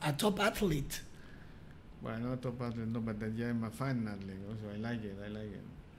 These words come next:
Speaker 1: Uh, what type of exercise do you do?
Speaker 2: Well, all kind, you know, I do cycling, well, mainly triathlon, really, and, um, running,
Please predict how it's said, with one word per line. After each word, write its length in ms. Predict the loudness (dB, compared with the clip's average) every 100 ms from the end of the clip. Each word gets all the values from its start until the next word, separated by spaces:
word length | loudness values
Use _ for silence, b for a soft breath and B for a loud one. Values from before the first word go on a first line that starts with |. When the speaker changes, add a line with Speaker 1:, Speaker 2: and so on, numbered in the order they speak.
| 4
Speaker 1:
Uh, 460 | 10 12 12 12 12
what 200 | 10 10
type 160 | 10 8
of 100 | 6
exercise 460 | 8 8 8 8
do 100 | 6
you 100 | 6
do? 200 | 6 2 0 -8 -10 B B B -14 -6 4
Speaker 2:
Well, 200 | 8 8
all 120 | 8
kind, 300 | 8 10 10
you 60 | 10
know, 80 | 8
I 40 | 6
do 280 | 6 6
cycling, 840 | 4 4 4 2 2 4 4 2 2
well, 100 | 2
mainly 440 | 4 4 6 4 0 -4 -2
triathlon, 600 | 0 2 0 0 -2 -2
really, 220 | 0 -2
and, 300 | -2 -2 -4
um, 320 | -4 -6 -6 -6 -4
running, 840 | 0 2 2 2 2 0 0 -2